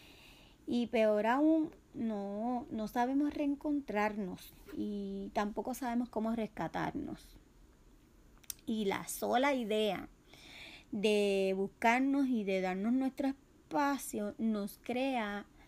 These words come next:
sentimientos de culpa. Y como hablábamos en el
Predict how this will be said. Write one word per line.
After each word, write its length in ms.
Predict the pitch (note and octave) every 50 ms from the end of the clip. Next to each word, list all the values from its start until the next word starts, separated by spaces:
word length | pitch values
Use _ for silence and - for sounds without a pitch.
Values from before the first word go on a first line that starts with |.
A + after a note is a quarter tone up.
| - - - - - -
sentimientos 960 | - - A3+ A3 G#3+ G3+ - G#3+ G#3 G3+ G3+ G3 G3+ A3+ - C#4 C#4 C#4 - - - -
de 200 | A#3 G#3+ G3 G3
culpa. 640 | - - G3+ F#3 F#3+ G3+ G3 G3 - - - F3+ - - - - - - - - - - - - - - - - - - -
Y 120 | D#4 A3
como 240 | - A#3+ G#3 G#3 G3+
hablábamos 540 | G3 G3 G3 F#3 F#3 F#3 F#3+ G3+ G#3+ A#3+ A#3+
en 220 | C4+ C4+ C4+ C4+
el 340 | C#4 C4+ C4 C4 C4 C4